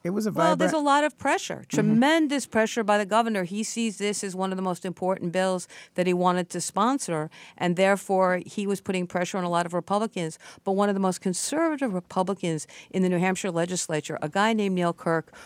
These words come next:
Speaker 2: who has really been the handmaiden for the conservatives for decades, he stood up and said, "This is going to raise your property taxes.
Speaker 1: Mm.
Speaker 2: This is going to raise your property taxes. I cannot and will not support it." And I think that made it very hard for the governor,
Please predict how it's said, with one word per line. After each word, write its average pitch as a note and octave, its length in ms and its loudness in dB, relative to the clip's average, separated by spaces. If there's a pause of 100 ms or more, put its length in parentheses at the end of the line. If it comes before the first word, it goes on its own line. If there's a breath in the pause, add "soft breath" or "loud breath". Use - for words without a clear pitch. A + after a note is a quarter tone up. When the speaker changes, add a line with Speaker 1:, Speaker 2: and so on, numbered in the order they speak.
Speaker 2:
who G#3+ 100 0
has G3 140 2
really B3+ 160 2
been G3 160 0
the E3 100 2
handmaiden E3 640 0
for D3+ 120 -10
the - 60 -12
conservatives D#3+ 600 -4
for D3+ 240 -6 (200)
decades, F3+ 600 0 (320 loud breath)
he C4+ 220 2
stood G#3+ 260 0
up G#3+ 220 2
and F#3 100 -4
said, F3 320 -2 (300 soft breath)
"This F3+ 500 0
is D#3 160 -6
going C#3+ 280 -2
to D3 140 -6
raise D#3+ 640 -2
your D#3 160 -2
property C3+ 500 -4
taxes. - 560 -10 (160 loud breath)
Speaker 1:
Mm. D3 200 -2
Speaker 2:
This E3+ 320 2
is D3+ 180 -8
going D3 240 0
to D3+ 100 -6
raise C#3+ 440 0
your C#3+ 100 -2
property C3 360 -2
taxes. A#2+ 420 -8 (260 loud breath)
I C#3+ 160 0
cannot C#3+ 680 -2
and C3 200 -4
will B2 160 -4
not A#2+ 240 -6
support C#3+ 420 -6
it." C3 140 -6 (260 loud breath)
And E3 160 0
I D3+ 80 2
think E3 240 -4
that D#3 220 4
made D#3 180 0
it C#3 140 -4
very C#3+ 220 0
hard C#3 280 -2
for D3 120 -12
the C3+ 100 -6
governor, C#3 420 -4